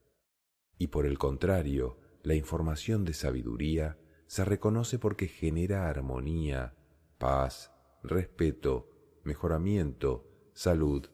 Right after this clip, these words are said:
etcétera. La información es una cosa, y que la información esté instalada en mí es otra cosa. La información de sabiduría no está instalada mientras yo tenga conflictos.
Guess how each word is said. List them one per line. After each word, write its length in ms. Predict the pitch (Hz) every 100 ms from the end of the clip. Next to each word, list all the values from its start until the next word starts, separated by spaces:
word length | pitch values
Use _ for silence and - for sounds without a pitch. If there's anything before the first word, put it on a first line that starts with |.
| - - _ -
etcétera. 680 | 78 - 57 - 57 55 - _ _ _ _ _ _ _ _ _ _ _ _ _ _ _ _ _
La 120 | 76 76
información 960 | 71 76 76 71 - 98 87 69 67 - _
es 180 | - -
una 200 | 98 87
cosa, 520 | - 80 - - 55 - _ _ _ _
y 120 | 85
que 120 | - 87
la 80 |
información 600 | 85 82 95 90 85 117 117
esté 240 | - 98
instalada 640 | 98 - 80 76 85 80
en 160 | 69 64
mí 280 | 71 82 -
es 180 | - -
otra 260 | 82 90 80
cosa. 500 | - 62 - 58 - - _ _ _ _ _ _ _ _ _ _ -
La 140 | 60
información 540 | 62 62 65 64 73
de 80 | 80
sabiduría 640 | - 73 69 69 73 82 80
no 120 | 85
está 260 | 78 92
instalada 640 | 95 90 - 76 85 80 69
mientras 420 | 69 65 71 67
yo 160 | 78 82
tenga 280 | 87 82
conflictos. 920 | - 73 65 67 64 - 60 53 -